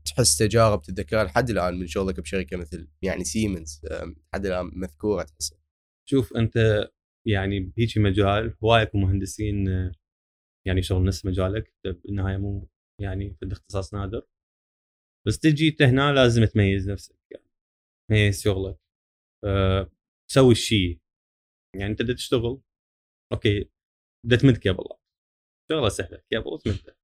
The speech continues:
Speaker 2: بس تميز شغلك بهذا الشيء. تمام؟ أه، وفر، يعني أنت بدك تشتغل، هو حرصك على العمل،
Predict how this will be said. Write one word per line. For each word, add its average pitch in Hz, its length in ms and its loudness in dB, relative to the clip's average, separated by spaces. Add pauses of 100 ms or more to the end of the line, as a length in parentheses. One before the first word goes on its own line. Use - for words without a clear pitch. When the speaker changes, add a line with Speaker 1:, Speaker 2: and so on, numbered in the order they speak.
(500)
Speaker 2:
بس 117 140 -10
تميز 180 420 4
شغلك 147 280 -2
بهذا 95 220 -4
الشيء. - 240 -20 (1900)
تمام؟ 131 280 -4 (720)
أه، 95 720 0 (1000)
وفر، 131 520 4 (220)
يعني 101 280 2
أنت 110 120 0
بدك 113 240 4
تشتغل، 117 500 0 (680)
هو 117 200 4
حرصك 131 380 0
على 101 120 -2
العمل، 101 400 -2